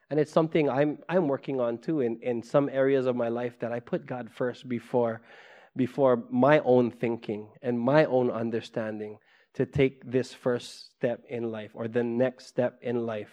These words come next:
Amen? Right? You see, God, God is the all-knowing God. He knows all things. Okay, He knows what's best for you and what's best for me,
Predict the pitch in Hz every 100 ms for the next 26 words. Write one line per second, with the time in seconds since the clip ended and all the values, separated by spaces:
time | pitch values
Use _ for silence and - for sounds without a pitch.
0 | _ _ _ _ _ _ 127 127 131 165
1 | 165 - _ _ _ _ _ _ _ _
2 | _ _ - 147 156 151 202 170 190 190
3 | - - - 147 185 190 156 143 151 156
4 | 190 165 160 180 143 120 110 107 175 214
5 | 175 170 180 202 175 113 - - _ _
6 | _ _ _ - 165 190 185 202 190 262
7 | 269 143 170 190 - 214 208 127 123 139
8 | - _ _ 139 143 139 143 151 - 180
9 | 143 117 131